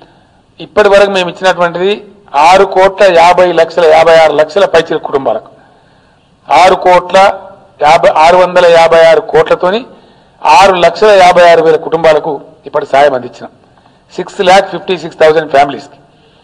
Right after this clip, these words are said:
అవన్నీ కూడా వివరాలు మా దగ్గర ఉన్నాయి, వాళ్ళ టెలిఫోన్ నంబర్లు, వాళ్ళ ఫోటోలు, వాళ్ళ ఆధార్ కార్డులు అన్నీ కూడా మా దగ్గర ఉన్నాయి. ఎవరికి ముట్టింది అనేది కూడా మా దగ్గర ఉంది.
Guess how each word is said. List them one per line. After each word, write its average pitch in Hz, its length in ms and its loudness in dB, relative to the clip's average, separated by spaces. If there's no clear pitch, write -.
అవన్నీ 180 280 0
కూడా 214 120 2
వివరాలు 196 320 2
మా 180 120 2
దగ్గర 170 180 0
ఉన్నాయి, 156 220 -8
వాళ్ళ 151 140 0
టెలిఫోన్ 175 440 -2
నంబర్లు, 185 380 0
వాళ్ళ 165 220 2
ఫోటోలు, 170 480 0
వాళ్ళ 170 200 2
ఆధార్ 160 380 2
కార్డులు 170 480 -2
అన్నీ 170 180 -4
కూడా 208 160 2
మా 175 140 2
దగ్గర 165 200 2
ఉన్నాయి. 170 260 -4
ఎవరికి 170 260 0
ముట్టింది 175 340 -4
అనేది 165 180 0
కూడా 165 160 0
మా 151 100 2
దగ్గర 147 160 0
ఉంది. 165 260 -8